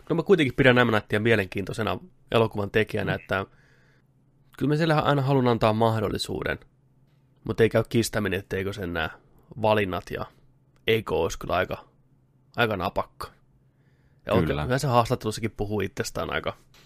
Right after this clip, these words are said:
Speaker 1: tyytyväiseen tapaan. Eikä se mitään, en mä usko, että varsinkaan Hollywoodissa tai elokuva-alalla hirveästi on ihmisiä, mitkä on kovin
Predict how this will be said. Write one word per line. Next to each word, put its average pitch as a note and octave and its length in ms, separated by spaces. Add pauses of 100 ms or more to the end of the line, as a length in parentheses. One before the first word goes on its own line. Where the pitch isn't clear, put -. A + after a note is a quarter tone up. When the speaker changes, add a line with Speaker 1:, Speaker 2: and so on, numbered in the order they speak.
(200)
Speaker 1:
tyytyväiseen - 640
tapaan. - 380 (920)
Eikä C#3+ 180
se D#3 100
mitään, G#2 260
en A2+ 60
mä C#3 100
usko, C3+ 220
että A2+ 180 (840)
varsinkaan A2+ 440
Hollywoodissa G#2+ 720
tai G2 280 (120)
elokuva-alalla G2+ 540
hirveästi G#2+ 540
on G#2 240
ihmisiä, G#2 560
mitkä F2 380 (1300)
on G2+ 240
kovin G2 420